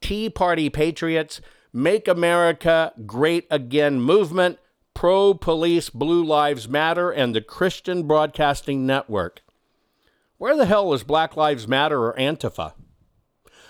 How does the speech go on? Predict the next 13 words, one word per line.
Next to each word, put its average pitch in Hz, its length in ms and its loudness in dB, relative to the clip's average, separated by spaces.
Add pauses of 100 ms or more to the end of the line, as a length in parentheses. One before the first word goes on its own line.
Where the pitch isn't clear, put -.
(320)
Oh, 185 320 2
that's 196 420 -2
right. 123 500 0 (100)
They're 165 760 2
not 160 640 0
in 143 320 0
there. 85 460 0 (3750)
Why 170 220 0
are 240 100 4
they 214 160 4
not 180 200 4
in 185 160 0
there? 85 300 0